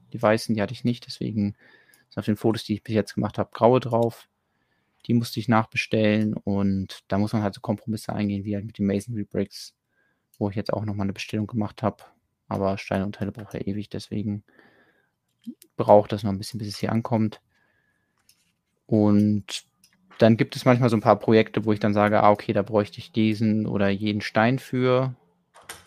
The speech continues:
und, oder mehr Teile in dieser Farbe und dann sammle ich erstmal so ein bisschen, bis ich dann da anfangen kann. Also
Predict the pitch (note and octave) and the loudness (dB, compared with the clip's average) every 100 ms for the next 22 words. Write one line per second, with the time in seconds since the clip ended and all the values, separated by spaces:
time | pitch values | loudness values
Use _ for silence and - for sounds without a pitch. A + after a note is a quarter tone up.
0 | _ _ _ _ _ - - G2+ G2+ G2+ | _ _ _ _ _ -20 -4 -2 0 0
1 | G2+ G2+ G2+ - G2+ F#2+ F#2+ F#2+ G2+ G#2 | 0 -2 -6 -4 0 0 0 -2 -8 -16
2 | _ - A#2 A2 G#2+ - A2 G#2+ G#2 G2 | _ -8 0 0 0 -2 -2 0 0 -2
3 | - A#2 A#2+ A2+ G2+ G2+ G2+ G#2 G#2+ G#2 | 2 4 4 2 0 0 0 0 0 -2
4 | - - A2 G#2+ G#2+ - G2+ G2+ G#2+ - | -6 -4 -6 -6 -8 -4 -6 -4 -8 -4
5 | G2 G2 G2 - _ _ _ _ G#2 G#2 | -2 -2 -4 -10 _ _ _ _ -4 -2
6 | G#2+ - G2 G2 G#2 G2+ G2+ G2+ G#2 F#2+ | -2 -2 -4 -2 -4 -6 -6 -6 -6 -6
7 | F#2+ | -6